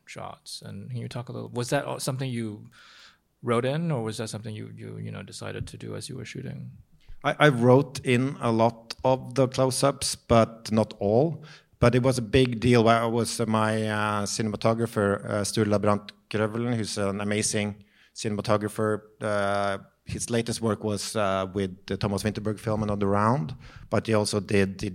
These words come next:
Speaker 2: the German film, uh, Victoria, the one-shot, uh, movie, uh, and he did Rams, the Icelandic movie. He's a very talented, uh, talented, uh, cinematographer. And what we were talking about was that, firstly,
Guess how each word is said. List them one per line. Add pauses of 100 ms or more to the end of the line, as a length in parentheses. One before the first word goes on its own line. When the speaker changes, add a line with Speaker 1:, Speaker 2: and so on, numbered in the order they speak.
(120)
Speaker 2:
the
German
film,
uh,
Victoria,
the
one-shot,
uh,
movie,
uh,
and (360)
he
did (100)
Rams,
the
Icelandic
movie.
He's
a
very (180)
talented,
uh,
talented, (180)
uh,
cinematographer. (320)
And
what
we
were
talking
about
was
that, (760)
firstly,